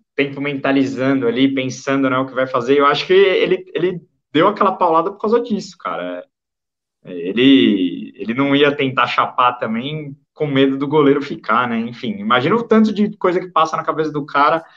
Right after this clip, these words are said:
onde ele, onde é o, a melhor decisão a ser tomada ali, mas, cara, faz parte, é, co-, como eu disse, eu, eu comentei que foi na pior hora possível, porque era um jogo que o Palmeiras tava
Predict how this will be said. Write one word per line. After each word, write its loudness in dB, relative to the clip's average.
onde 0
ele, 4
onde 0
é 6
o, 4
a 4
melhor 2
decisão -4
a -4
ser -12
tomada -2
ali, -6
mas, -8
cara, -2
faz 0
parte, 2
é, -2
co-, -16
como -4
eu 2
disse, 0
eu, 0
eu -12
comentei -4
que -10
foi 0
na 2
pior 2
hora 2
possível, -4
porque -2
era 2
um 2
jogo 0
que -8
o -18
Palmeiras 0
tava 0